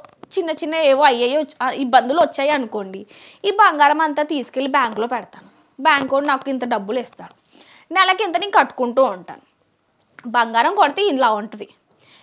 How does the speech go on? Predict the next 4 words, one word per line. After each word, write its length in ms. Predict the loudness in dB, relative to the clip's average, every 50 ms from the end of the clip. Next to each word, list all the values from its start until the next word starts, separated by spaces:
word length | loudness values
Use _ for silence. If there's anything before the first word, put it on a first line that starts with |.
| _ _
వీళ్ళందరూ 440 | -4 0 2 4 4 4 2 0 0
ఏం 220 | 0 -2 -2 -4 -4 -2
చేస్తారంటే 560 | -4 -4 -2 -4 -2 -2 -2 -2 -4 -4 -8
చాలామంది 720 | -8 -6 -8 -8 -8 -8 -8 -6 -6 -4 -4 -4 -4 -4